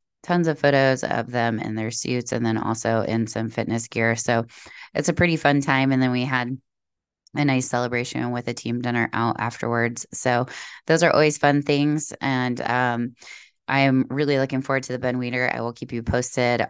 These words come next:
on the happenings there. But I wanted to address this first question. It's from my client, actually,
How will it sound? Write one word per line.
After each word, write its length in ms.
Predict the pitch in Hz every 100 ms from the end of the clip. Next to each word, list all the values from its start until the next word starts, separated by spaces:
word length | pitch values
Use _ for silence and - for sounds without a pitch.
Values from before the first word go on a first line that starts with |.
| -
on 320 | 120 117 117
the 40 |
happenings 600 | 120 117 120 120 117 120 -
there. 420 | 127 113 131 214 - - - - _
But 280 | - 135 104 -
I 120 | 151
wanted 260 | 160 240 269
to 80 | 202
address 420 | 160 147 143 - -
this 360 | 135 127 131
first 300 | - 147 151
question. 540 | - 143 143 - 131 127
It's 220 | 127 -
from 400 | - 135 127 120
my 180 | 120 127
client, 360 | 131 120 120 -
actually, 600 | 127 - 127 120 120